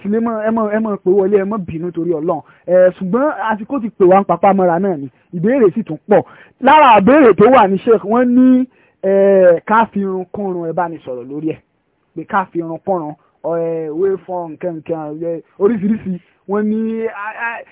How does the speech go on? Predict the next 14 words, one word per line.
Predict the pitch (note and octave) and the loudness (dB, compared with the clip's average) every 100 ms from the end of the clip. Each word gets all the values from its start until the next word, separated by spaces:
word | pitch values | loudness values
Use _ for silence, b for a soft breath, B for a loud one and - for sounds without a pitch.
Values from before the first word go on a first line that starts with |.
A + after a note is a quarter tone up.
| b | b
eh, | A#3 A3 A#3 | 0 2 4
ẹ | D#4+ | 4
mọ̀ | C4 | 4
gbọ́, | A#3+ C4+ C4+ C4 A3 | 4 6 6 6 6
eh, | A3+ A3 G3+ | 4 4 2
Zina, | G#3 C#4 D4 G#3+ E3 | 4 4 4 2 0
Aisha, | A3 C4 C#4 C#4 G#3+ - | 2 2 2 2 2 2
kìíní | B3 C#4+ | -6 0
kan | B3+ G3+ | 0 2
gangan, | A#3 G3 G#3+ | 0 2 2
oríṣiríṣi | D#4 C4 C4 A#3 | 2 0 -2 2
orúkọ | A#3 G#3+ G#3+ | 0 2 0
yẹn | G#3 - | 0 2
pọ̀. | G#3+ | 2